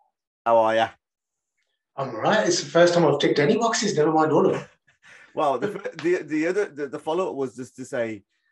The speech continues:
Speaker 1: "Where is your talkie?" And, um, I think it, I think it's quite visible straight away. I mean, this is fairly unique. The first time I ever had somebody have a, a, where I'm interviewing them and having their, their instrument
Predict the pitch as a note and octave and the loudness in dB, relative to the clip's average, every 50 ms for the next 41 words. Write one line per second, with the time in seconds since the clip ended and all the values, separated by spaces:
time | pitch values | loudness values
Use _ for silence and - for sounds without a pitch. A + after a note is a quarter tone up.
0 | _ - G#2+ A2 B2+ C3+ C#3 C3+ B2+ A#2 C3+ B2 A2+ A#2 B2 A#2+ A#2 - C3 B2+ | _ -20 -12 -6 -4 -4 -4 -4 -4 -6 -8 -8 -8 -10 -10 -10 -10 -8 -8 -8
1 | A#2+ A#2 - - G2+ F#2 F2 _ _ _ - - A2+ A2 G#2+ G#2+ G#2 A2 G#2+ G#2+ | -8 -10 -12 -18 -20 -20 -20 _ _ _ -14 -10 -10 -10 -10 -10 -8 -8 -6 -4
2 | G#2 G2+ F#2 F#2+ _ _ _ _ _ _ _ _ _ _ _ _ _ _ _ _ | -4 -6 -6 -8 _ _ _ _ _ _ _ _ _ _ _ _ _ _ _ _
3 | _ - A#2 G#2+ - D3+ C#3 B2 - B2+ A#2+ - - A#2 A#2 C#3+ B2+ - B2 A2 | _ -10 -10 -10 -8 -8 -8 -6 -4 -4 -4 -2 -2 -4 -4 -4 -6 -6 -8 -10
4 | - - - B2 A2 F2 F#2+ F#2 A2 G2+ A2 G#2 G#2 G#2 - - A2 G2 F2+ - | -10 -4 0 2 2 2 0 -4 -8 -8 -6 -6 -6 -8 -8 -4 -4 -2 -2 -2
5 | F2+ F#2+ F#2+ F#2+ F#2 - A2+ B2+ C3 C#3+ C3 D3 D#3 D3+ E3 D#3 - - D#3+ D#3 | -2 -2 -2 -4 -2 0 0 0 2 0 0 -2 -2 -2 -2 -6 -4 0 0 2
6 | D#3 D#3+ D3 D3 C#3+ C#3 C#3 C#3 C3 C3+ A#2+ _ - - - C#3+ C#3 B2 - C#3 | 2 2 0 -2 -4 -6 -6 -6 -6 -8 -10 _ -16 -12 -8 -8 -8 -6 -8 -8
7 | B2 B2 A#2+ G#2 A#2 B2+ A#2 - - C3 B2 A#2 A2 A2 A2+ G#2+ F#2+ G#2+ G#2+ _ | -8 -8 -8 -8 -8 -10 -12 -12 -12 -12 -10 -8 -6 -4 -4 -6 -6 -8 -12 _
8 | _ _ _ _ _ _ _ _ _ - A#2 G#2+ - - - B2 A#2+ A#2+ B2 A#2 | _ _ _ _ _ _ _ _ _ -8 -8 -8 -8 -10 -12 -8 -2 0 2 2
9 | A#2 A2+ - B2+ C3+ C3+ B2 - B2 A#2 A#2+ A2+ A2+ G#2+ G#2 G2+ - _ _ - | 2 0 -2 -6 -8 -8 -8 -10 -12 -10 -8 -8 -8 -8 -10 -10 -12 _ _ -2
10 | A#2 A#2 A#2 G#2+ G#2 A#2+ A2+ A2 A2 G#2 G#2+ A2 G#2+ G#2 G#2 G2+ F#2 - - - | 0 0 -2 -2 -4 -6 -6 -6 -6 -8 -6 -6 -4 -2 -2 -2 -2 -4 -8 -8
11 | A2 G#2+ - G#2+ A2 - - - G#2+ G#2+ G#2 - | -8 -6 -6 -8 -12 -14 -16 -14 -10 -10 -10 -10